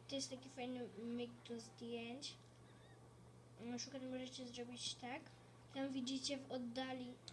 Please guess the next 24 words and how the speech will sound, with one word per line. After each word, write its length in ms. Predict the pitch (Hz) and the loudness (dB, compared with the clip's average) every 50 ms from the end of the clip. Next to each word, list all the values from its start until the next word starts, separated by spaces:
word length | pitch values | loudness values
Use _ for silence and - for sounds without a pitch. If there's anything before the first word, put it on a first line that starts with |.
| - - | -6 -4
a 60 | 226 | -2
nie 220 | 226 226 220 214 | -2 0 -2 -2
widzicie 320 | 214 214 214 - - - - - | -4 -4 -4 -2 -2 -2 -2 -4
tego. 180 | - 226 - - - - - - - - - - - - | -6 -8 -8 -8 -10 -10 -12 -14 -14 -14 -14 -12 -4 0
Tam 200 | 254 247 254 247 | 2 2 4 4
w 80 | 254 | 2
oddali. 680 | 254 240 233 233 247 247 233 226 226 226 233 262 339 370 - - - - - - - | 0 0 2 4 4 4 4 4 2 2 2 0 0 -2 -4 -8 -14 -12 -12 -6 -4
O! 80 | - 247 294 - - - - - - - - - - - - - - - - - - - - - | -2 -2 -2 -4 -8 -12 -14 -14 -14 -14 -14 -14 -14 -14 -14 -14 -14 -14 -14 -14 -14 -14 -10 -6
Pojawił 300 | 320 311 311 320 311 - | -6 -4 -4 -4 -4 -4
się 140 | - 339 311 - - - | -6 -6 -6 -8 -8 -6
piesio. 360 | 311 302 302 - - - 311 320 370 381 - - - - | -6 -4 -2 -2 -2 -2 -4 -6 -8 -8 -10 -12 -10 -6
Nie, 220 | 277 247 240 240 240 - - | -4 -2 -2 -2 -2 -4 -6
zniknął. 520 | - - - 247 233 220 - 240 233 247 269 269 - - - - - - - - | -6 -4 -2 -2 -2 -2 -2 -4 -4 -4 -4 -6 -10 -12 -14 -14 -14 -14 -6 -2
Tam 160 | 269 269 269 | 0 2 2
w 60 | 262 269 | 4 2
oddali 380 | 262 254 262 254 254 254 254 | 2 2 2 2 2 2 2
macie 320 | 254 247 240 240 247 240 - - - - - - | 2 0 0 -2 -2 -4 -4 -6 -10 -12 -8 -2
postać 400 | 269 240 240 - - 240 254 269 - - - - - - - - - - - | 0 0 0 2 2 0 0 0 0 -2 -4 -6 -8 -10 -12 -12 -12 -8 -4
i 80 | - 247 | 2 6
siebie. 500 | - - - 247 240 233 233 240 247 285 311 - - 202 | 6 8 8 6 6 6 6 6 6 6 2 0 -4 -2
I 100 | 233 233 | 0 2
ja 180 | 247 247 233 - - - - - | 2 2 2 0 -4 -8 -8 -2
robię 300 | 233 233 226 233 233 226 | 0 0 0 0 0 -2
zdjęcie. 840 | 220 214 - - - 233 226 220 214 214 208 208 - 233 240 294 403 | -2 -2 -4 -6 -4 -2 0 0 0 -2 -2 -4 -2 0 0 2 2